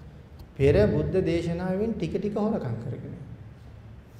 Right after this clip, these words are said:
ටික ටික හොරකම් කරගෙන තමයි මේ අරන් තියෙන්නේ. හැබැයි සම්පූර්ණත් නෑ බුද්ධ වචනය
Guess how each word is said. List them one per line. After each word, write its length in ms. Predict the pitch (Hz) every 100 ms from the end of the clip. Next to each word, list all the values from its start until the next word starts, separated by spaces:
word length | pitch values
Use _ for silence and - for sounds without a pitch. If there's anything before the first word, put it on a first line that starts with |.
| - - - -
ටික 260 | - 170 175
ටික 240 | 226 226
හොරකම් 460 | 214 160 190 175 240
කරගෙන 340 | 220 196 185 170
තමයි 300 | 165 185 233
මේ 200 | 220 208
අරන් 260 | 160 120
තියෙන්නේ. 420 | - 127 117 - - - - - - - -
හැබැයි 340 | 151 139 135
සම්පූර්ණත් 760 | 135 151 190 - 190 160 143 143
නෑ 200 | 131 131
බුද්ධ 240 | 127 123
වචනය 440 | 123 123 185 139